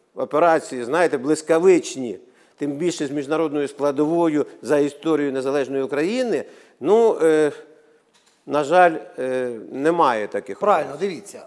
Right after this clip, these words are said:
Speaker 2: Може, я щось не так розумію, але зараз ви мене якраз і виправите. От коли немає, коли, е, все ще теж так воно швидко не робиться, я, як громадянин, все це можу зрозуміти.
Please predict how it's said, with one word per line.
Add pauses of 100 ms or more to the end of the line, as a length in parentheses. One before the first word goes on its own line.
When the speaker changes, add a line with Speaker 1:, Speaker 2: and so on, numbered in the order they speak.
Speaker 2:
Може,
я
щось
не
так
розумію,
але
зараз
ви
мене
якраз
і
виправите. (100)
От
коли
немає,
коли, (260)
е,
все
ще
теж
так
воно
швидко
не
робиться,
я, (380)
як
громадянин,
все
це
можу
зрозуміти.